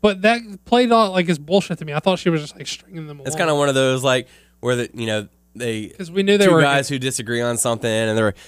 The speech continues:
Speaker 2: you know, <laughs> ha, ha, ha, ha, ha, ha, ha, you know, like, push each other on the arm, and
Speaker 1: Right.
Speaker 2: the other one's like, "Ha, ha, ha, ha, ha, ha," and pushes him back, and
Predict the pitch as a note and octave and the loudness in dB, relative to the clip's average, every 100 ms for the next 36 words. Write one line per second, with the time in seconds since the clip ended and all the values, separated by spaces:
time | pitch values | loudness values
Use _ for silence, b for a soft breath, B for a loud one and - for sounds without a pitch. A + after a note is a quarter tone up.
0 | b - A2 G#2 F#3+ F3 - F3+ - F3+ | b -6 -4 -4 -6 -6 -6 -10 -8 -14
1 | D#3+ D#3 - _ _ E3+ D#3+ F3+ D3 D#3+ | -14 -18 -20 _ _ -18 -14 -14 -12 -8
2 | D3 C#3 A2 G#2 G2+ - B2+ - A2+ A#2+ | -4 -2 -2 -2 -4 -6 -10 -10 -6 -4
3 | A2+ A2 G#2 G2+ G#2 G#2 G2+ b b D#3+ | -2 -2 -4 -4 -4 -4 -6 b b -4
4 | A2+ A2 G#2+ A2 G#2 G#2 G2+ C#3 C3 A#2+ | 0 2 2 0 0 -2 0 -2 0 -2
5 | B2 A#2 B2+ A#2 b b C3 B2+ A#2+ A#2+ | -2 -2 -2 -4 b b -6 -2 -2 -2
6 | G#2 B2 - G#2+ G#2 G2 G2+ G2+ G2+ G2+ | -4 -6 -4 -6 -4 -2 0 2 0 -4